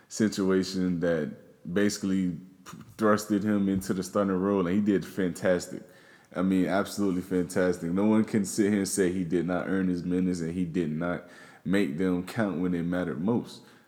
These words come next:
Now, excuse me, that being said, I think that same situation can happen with the Holiday brothers. I think s-, with the right coach, with the right mindset, someone there to actually push them to be better,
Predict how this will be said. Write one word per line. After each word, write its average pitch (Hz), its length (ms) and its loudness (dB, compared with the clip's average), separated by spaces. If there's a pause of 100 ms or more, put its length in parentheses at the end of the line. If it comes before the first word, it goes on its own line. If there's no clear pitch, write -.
Now, 90 360 0 (2750)
excuse - 560 -2
me, 90 80 2
that 101 260 2
being 104 200 4
said, 123 480 10 (1160)
I 107 120 4
think 113 340 4 (680)
that 110 180 8
same 110 260 6
situation 107 560 4
can 95 80 0
happen 92 240 2
with 87 140 2
the 90 80 2
Holiday 87 340 2
brothers. 78 540 -4 (100)
I 90 140 -2
think 101 240 4
s-, - 160 -6
with 87 220 0
the 87 60 -2
right 92 300 2
coach, 98 300 2
with 85 80 -4
the 90 80 -2
right 92 180 4
mindset, 92 720 2 (280)
someone 95 420 2
there 90 180 2
to 78 180 0
actually 90 280 0
push 104 260 2
them 92 240 0
to 92 60 2
be 85 180 0
better, 90 500 2